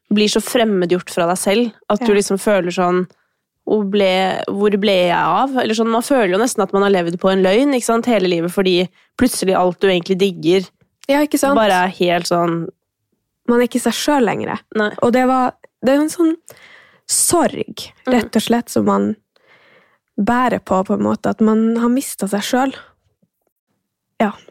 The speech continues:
Speaker 1: Mm.
Speaker 2: vanskelig å forklare, men det er veldig sykt. Jeg tror ikke det er så mange som kan forstå det, egentlig, eh, hvis man ikke selv har opplevd det, tror jeg.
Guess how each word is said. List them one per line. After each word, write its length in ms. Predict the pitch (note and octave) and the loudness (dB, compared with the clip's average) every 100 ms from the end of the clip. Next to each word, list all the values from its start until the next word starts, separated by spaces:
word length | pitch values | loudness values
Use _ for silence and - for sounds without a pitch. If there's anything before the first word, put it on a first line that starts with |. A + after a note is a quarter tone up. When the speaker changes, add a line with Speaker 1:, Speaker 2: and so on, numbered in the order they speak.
| _ | _
Speaker 1:
Mm. 120 | A3+ A3 | -2 -2
Speaker 2:
vanskelig 300 | A3+ - G3+ | -2 0 0
å 160 | G#3 | 0
forklare, 340 | G#3 A3 G#3 F#3 | -4 -2 0 0
men 120 | G3 | 2
det 100 | A#3 | 2
er 260 | G#3+ G3+ A3 _ _ - - - _ _ _ _ _ _ _ _ - | 2 0 -4 _ _ -20 -20 -20 _ _ _ _ _ _ _ _ -2
veldig 680 | C4 B3+ G#3 G3 G3+ G3+ G#3+ _ - | 0 2 2 2 2 0 -4 _ -8
sykt. 360 | - A3 - - | -2 -2 -2 -4
Jeg 100 | A#3 | -2
tror 140 | - | 0
ikke 120 | C4+ C4+ | 2 2
det 80 | C4 | 2
er 120 | B3+ | 0
så 20 | |
mange 200 | C4 C4+ | 2 0
som 280 | C4 A3+ A3+ _ _ - | 0 -2 -2 _ _ -6
kan 140 | - A3 | -2 0
forstå 560 | A3 - - A#3 G#3+ | 0 -2 0 2 0
det, 180 | G3+ G#3 - _ _ D4 | -2 -6 -10 _ _ -6
egentlig, 560 | - - A3 - - - _ _ - | -4 -4 -6 -10 -12 -14 _ _ -6
eh, 200 | G#3+ G3+ | -2 -2
hvis 220 | G#3 - - | -4 -6 -4
man 120 | F#3 | -4
ikke 200 | A3 A3 | -4 -6
selv 340 | - G3 - | -4 -4 -4
har 260 | - - - _ _ _ _ _ _ - _ _ _ _ G#3 | -8 -10 -10 _ _ _ _ _ _ -20 _ _ _ _ -20
opplevd 340 | - - - | -8 -6 -6
det, 120 | - A3 - _ _ - | -8 -12 -18 _ _ -12
tror 160 | B3+ | -12
jeg. 80 | - | -12